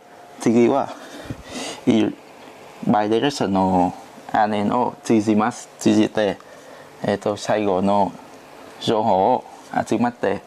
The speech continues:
アテンションは保存しました。次は、ここでターゲットを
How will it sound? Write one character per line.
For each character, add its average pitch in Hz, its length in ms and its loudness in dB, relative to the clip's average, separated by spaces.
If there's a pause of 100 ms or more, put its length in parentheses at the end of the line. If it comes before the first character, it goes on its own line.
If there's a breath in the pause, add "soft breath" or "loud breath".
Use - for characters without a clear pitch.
(360 loud breath)
ア - 100 -4
テ 98 120 -4
ン 101 60 -2
シ 110 100 -4
ョ 98 40 -2
ン 95 100 -2
は 101 180 -2 (340)
保 - 140 -4
存 98 180 -2
し - 140 -12
ま 107 80 -2
し - 120 -6
た。 87 180 -4 (720 loud breath)
次 117 280 0
は、 123 280 2 (1000)
こ 101 120 0
こ 110 200 0
で 120 300 0
タ 107 100 0
ー 110 40 0
ゲ 117 80 -2
ッ - 40 -2
ト - 180 -4
を 87 220 -2